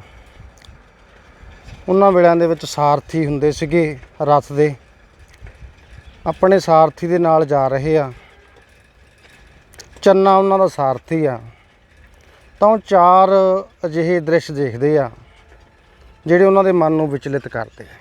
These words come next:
ਸਭ ਤੋਂ ਪਹਿਲਾਂ ਉਹਨਾਂ ਨੇ ਇੱਕ ਬਿਮਾਰ ਆਦਮੀ ਦੇਖਿਆ ਤੇ ਚੰਨਾ ਨੂੰ ਪੁੱਛਿਆ ਕਿ ਮੈਂ ਵੀ ਕਦੇ ਬਿਮਾਰ ਹੋਵਾਂਗਾ,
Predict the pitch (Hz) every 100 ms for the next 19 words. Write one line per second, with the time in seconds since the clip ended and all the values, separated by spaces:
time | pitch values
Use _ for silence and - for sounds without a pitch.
0 | - - - - - - - - - -
1 | - - - - - - - - 190 -
2 | 208 208 208 208 208 208 202 190 185 -
3 | - - - - 170 - 156 156 147 139
4 | 147 156 156 143 147 131 113 - 139 123
5 | 110 - - - - - - - - -
6 | - - - - - - - - - -
7 | - - - - - - - - - -
8 | - - - - - 180 175 147 - -
9 | - - - - - 190 190 190 190 165
10 | 156 - 180 - 190 170 156 190 226 208
11 | 175 156 151 139 135 143 143 156 143